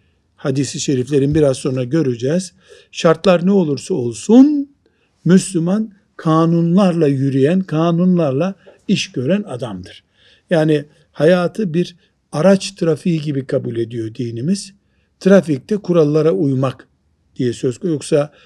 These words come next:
kendin de ölüyorsun, başkasının da kaza yapmasına neden oluyorsun diye vebalden söz ediliyor. Şimdi burada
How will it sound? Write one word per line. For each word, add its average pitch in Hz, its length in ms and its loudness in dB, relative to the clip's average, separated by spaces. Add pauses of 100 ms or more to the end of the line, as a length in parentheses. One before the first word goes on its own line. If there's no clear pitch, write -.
(160)
kendin 156 400 2
de 135 60 0
ölüyorsun, 110 480 -6
başkasının 151 500 -6
da 139 100 -4
kaza 139 240 0
yapmasına 135 540 -2
neden 131 300 -2
oluyorsun 127 500 -4
diye 185 200 0 (380)
vebalden 135 640 2 (280)
söz 117 280 -4
ediliyor. 104 460 -8 (320)
Şimdi 214 340 -4
burada 190 400 0